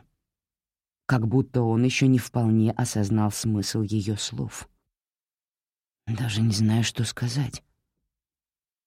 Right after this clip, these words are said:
Эллен кивает, стараясь сдержать эмоции, но ее губы дрожат.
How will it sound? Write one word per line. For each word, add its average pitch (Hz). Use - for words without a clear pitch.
Эллен 156
кивает, 143
стараясь 143
сдержать 131
эмоции, -
но 117
ее 110
губы 104
дрожат. 101